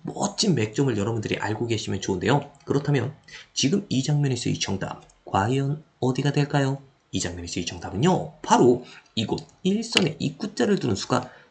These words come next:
너무나도 좋은 수가 됩니다. 자, 이 수가 좋은 이유, 일단 백이 이런 식으로 빈 삼각으로 나왔다? 여기 틀어 막아요. 그리고 이곳으로 백이 따라오면 여길 하나 찔러 들어가고요. 백이 이렇게 연결했을 때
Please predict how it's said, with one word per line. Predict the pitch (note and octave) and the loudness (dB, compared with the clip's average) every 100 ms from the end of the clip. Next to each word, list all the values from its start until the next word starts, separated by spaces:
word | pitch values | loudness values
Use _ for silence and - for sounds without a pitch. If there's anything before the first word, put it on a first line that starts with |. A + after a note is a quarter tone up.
| - | -6
너무나도 | A2 G2 D#3 E3 D#3+ | -2 0 2 0 -2
좋은 | - D3+ | 0 -2
수가 | - - | 0 -4
됩니다. | F#2+ - - - - | -4 -4 -6 -10 -6
자, | - | -6
이 | B2 | -4
수가 | - A#2+ | -2 -2
좋은 | - G2 F2+ | 0 0 0
이유, | E2 - - | -2 -8 -2
일단 | E3+ E3 D3 | 0 0 0
백이 | A#2 A2+ G2+ - - - - | 0 0 0 -4 -12 -18 -6
이런 | F2+ C#3 E3+ | 2 4 4
식으로 | - C#3+ | 2 -2
빈 | G#2 G2+ | 0 -2
삼각으로 | G#2+ G2 F#2 F2+ | -2 -2 -2 -4
나왔다? | - - D#3 - - - | -6 -2 -2 -4 -16 -10
여기 | F#2 G2 - | -8 -4 -4
틀어 | - F3+ | 0 -2
막아요. | - - - - - _ _ | -2 -8 -8 -12 -18 _ _
그리고 | - D3+ D#3+ - - | 2 4 6 2 0
이곳으로 | A2 - D3 D3 D3 C#3 | -4 2 2 4 0 0
백이 | - G#2 D#3 - - - - | -2 0 0 0 -16 -14 -6
따라오면 | G#3 A#3 G3+ G#2 G2+ B2+ - - _ _ _ _ _ _ _ _ - | -2 2 2 4 4 4 0 -12 _ _ _ _ _ _ _ _ -6
여길 | F#2+ F2+ D#3+ | -4 2 2
하나 | D3+ D3+ | 4 2
찔러 | D3+ C3+ B2+ | 2 0 0
들어가고요. | B2+ A#2+ A2+ G#2 G#2+ - - _ | 0 2 2 0 0 -6 -20 _
백이 | - C3+ | -2 4
이렇게 | C#3 - B2+ | 4 4 2
연결했을 | G#2+ A#2 G#2+ - | 2 2 0 0
때 | A#2+ | 0